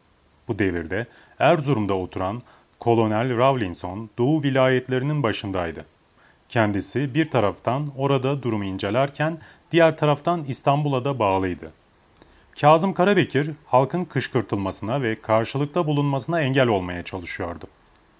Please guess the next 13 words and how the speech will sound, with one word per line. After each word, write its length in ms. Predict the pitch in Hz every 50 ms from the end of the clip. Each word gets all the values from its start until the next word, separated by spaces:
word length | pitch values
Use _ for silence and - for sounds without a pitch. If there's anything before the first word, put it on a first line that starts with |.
| _
Türklerin 560 | - 143 139 123 - 143 143 147 180 190 190 175 -
karşılıkta 640 | - 143 139 143 - - 151 156 151 - 196 180
bulunması 680 | 151 120 110 98 98 92 87 85 - - 113 131 143 143 - -
hem 200 | 143 147 147 - 131
Ermeniler 580 | 120 117 117 117 117 113 117 123 127 147 147
için 360 | 147 147 - - 95 113 131 - - - - - -
hem 200 | 143 156 165 165
de 160 | 175 175 165
İtilaf 480 | 147 151 151 147 156 160 170 175 170 -
kuvvetleri 540 | - 120 110 107 104 104 - 104 107 101 110
için 260 | 110 - 165 160 147
hoşa 340 | 143 - 127 120 - 135 113
giderdi. 480 | 95 90 92 90 87 87 80 85 87